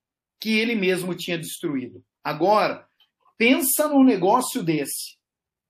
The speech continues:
O cara tá derrubando um, um, sei lá, entendeu? Uma torre que vai impactar a cidade inteira. Você tem noção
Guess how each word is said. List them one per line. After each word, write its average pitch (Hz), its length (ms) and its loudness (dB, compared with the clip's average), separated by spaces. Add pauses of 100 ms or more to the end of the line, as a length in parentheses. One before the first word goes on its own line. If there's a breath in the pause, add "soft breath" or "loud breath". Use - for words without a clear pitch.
(800 soft breath)
O - 40 -20
cara 254 240 2
tá 277 160 2
derrubando 247 920 0 (280)
um, 240 840 -6
um, 190 60 -8
sei 220 340 -4
lá, 190 400 0
entendeu? 160 400 -6 (200 soft breath)
Uma 208 320 0 (120)
torre 254 320 8
que 254 120 -6
vai 240 140 -2
impactar 233 520 0
a 233 40 -2
cidade 214 560 -2
inteira. 185 640 -2 (560)
Você - 220 -14
tem 190 300 -12
noção 214 920 -6